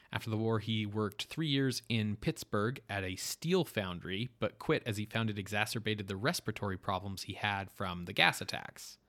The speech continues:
He returned to Canada and became part of the reserve force in Montreal, holding the rank of major by nineteen twenty-nine.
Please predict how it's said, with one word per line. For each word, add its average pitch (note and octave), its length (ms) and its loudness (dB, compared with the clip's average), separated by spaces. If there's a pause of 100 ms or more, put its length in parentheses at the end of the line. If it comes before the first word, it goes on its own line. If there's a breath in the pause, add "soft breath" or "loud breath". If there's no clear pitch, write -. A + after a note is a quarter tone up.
(600 loud breath)
He C3 100 2
returned D3 260 4
to B2+ 60 0
Canada A#2+ 540 0
and A#2 140 0
became A2+ 300 0
part A2 240 0
of G#2 160 -6
the G2 160 -2
reserve G#2+ 440 0
force G2+ 440 0
in G2 240 -2
Montreal, G2 640 -2 (300 loud breath)
holding B2+ 260 2
the A#2 80 2
rank A#2+ 280 0
of G#2 220 -4
major A2+ 540 2
by G2+ 140 0
nineteen G2 360 -6
twenty-nine. F#2 760 -4